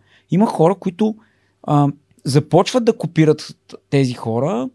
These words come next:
м, след като са повлияли просто мотивационно. След това има, има други, които, както казва Жорката, ето, той харесва триъгълници още от, а,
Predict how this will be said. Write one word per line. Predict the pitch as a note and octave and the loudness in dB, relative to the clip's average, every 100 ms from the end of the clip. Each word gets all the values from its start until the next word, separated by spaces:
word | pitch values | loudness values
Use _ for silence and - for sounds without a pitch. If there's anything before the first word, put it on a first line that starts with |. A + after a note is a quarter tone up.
| _ _ _ _ | _ _ _ _
м, | G#3 G#3 G#3+ A3 A3 | -6 -4 -2 -4 -2
след | G3+ G3 | -2 -4
като | - - | -6 -10
са | - | -4
повлияли | G#3 F#3 E3+ F3+ F#3+ G#3+ G#3 | -4 -2 0 2 2 0 -2
просто | F#3+ F3+ G3+ | -4 -2 -2
мотивационно. | F#3+ F3 E3+ D3+ - D#3+ C#3+ A2+ | -2 0 0 0 2 4 4 2
След | D#3+ E3+ | -2 0
това | G3 | 0
има, | G#3+ A3 G#3 | 0 -2 -2
има | F#3+ G#3+ | -4 -2
други, | F#3 G#3 | 0 -2
които, | G#3 G3+ G3+ G#3+ - _ _ _ | -2 -4 -2 -4 -4 _ _ _
както | - F3 F3 | -2 -2 0
казва | F3+ F#3 E3 | -2 0 2
Жорката, | D3+ D3 - - | 2 2 0 -6
ето, | B2 _ | -6 _
той | E3 | -2
харесва | E3+ E3+ E3 E3+ | 0 2 2 0
триъгълници | C#3+ C#3+ D3 C#3+ C3+ A#2+ C3+ | -4 2 2 4 2 2 2
още | C3 - | 0 -2
от, | A#2+ - - | -8 -8 -4
а, | A2+ | -2